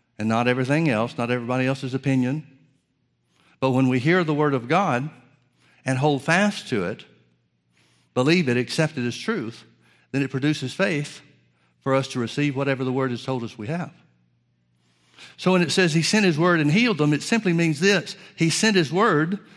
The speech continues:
to develop faith to receive their healing, and they took hold of it by that faith. That's why the prayer of faith heals the sick.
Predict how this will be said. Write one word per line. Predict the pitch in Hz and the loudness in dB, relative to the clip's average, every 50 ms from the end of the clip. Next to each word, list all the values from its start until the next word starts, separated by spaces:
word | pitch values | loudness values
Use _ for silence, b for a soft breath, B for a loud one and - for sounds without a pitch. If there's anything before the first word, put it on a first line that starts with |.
| B B B | B B B
to | 175 | -2
develop | 160 165 156 160 165 160 160 143 - | 0 0 2 4 4 4 2 2 -2
faith | - - 208 214 202 170 165 - | 0 0 2 4 4 2 0 0
to | - 156 | -2 0
receive | 135 131 - - - 214 240 240 214 | 0 0 -2 -2 0 0 0 0 2
their | 190 165 147 | 0 0 2
healing, | 127 156 143 143 139 135 139 143 156 165 160 B B B B B | 2 2 0 2 2 0 0 0 0 -2 -4 B B B B B
and | 143 151 151 | 0 2 2
they | 156 147 | 2 2
took | - - 160 151 | 2 0 -2 0
hold | - 156 147 147 143 | 0 0 0 2 2
of | 143 143 | 2 0
it | 151 - 127 | 0 0 0
by | 143 139 139 | 0 2 2
that | 127 143 139 131 - | 2 0 -2 -2 -2
faith. | - 220 240 185 - - - - _ _ _ _ _ _ _ _ _ b b b b b b | -4 -4 -4 -4 -8 -12 -16 -20 _ _ _ _ _ _ _ _ _ b b b b b b
That's | - 151 147 - - | -2 -2 -2 0 0
why | 165 151 151 | 0 0 0
the | 131 127 | 0 -2
prayer | - - 170 170 165 147 | -4 -2 0 2 2 2
of | 127 117 | 0 -2
faith | - 175 175 160 139 - | 0 0 0 0 0 -2
heals | - 160 151 147 123 107 - | -2 -2 -2 -2 -2 -4 -8
the | 107 101 | -10 -12
sick. | - - - 123 - - - - | -8 -6 -6 -6 -6 -8 -16 -20